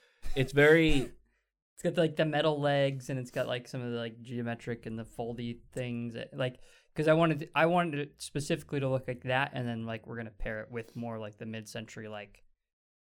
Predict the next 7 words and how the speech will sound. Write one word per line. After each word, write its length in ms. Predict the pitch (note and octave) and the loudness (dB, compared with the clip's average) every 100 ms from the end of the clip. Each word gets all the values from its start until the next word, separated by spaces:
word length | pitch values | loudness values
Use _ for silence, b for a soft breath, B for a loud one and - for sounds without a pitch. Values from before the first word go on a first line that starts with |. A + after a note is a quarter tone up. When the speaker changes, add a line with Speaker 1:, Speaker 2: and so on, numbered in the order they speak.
| - | -6
Speaker 2:
uh, 640 | A2+ A2 A2 A2+ - - C3+ - - _ _ _ _ _ _ - | -4 -4 -6 -10 -10 -12 -14 -16 -20 _ _ _ _ _ _ -20
like, 160 | B2+ - | -18 -8
vinyl 480 | B2+ B2+ B2+ B2 - | -2 0 0 -4 -4
player, 800 | B2 A#2+ A#2 A#2 A2+ A2+ A2 - | -4 -2 -4 -4 -6 -6 -8 -12
and 260 | - - - - | -16 -16 -16 -4
Speaker 1:
Mm. 240 | A2+ A2 - - - - | -2 -2 -4 -10 -14 -6
Mm-hmm. 260 | A#2 G#2+ | -4 -4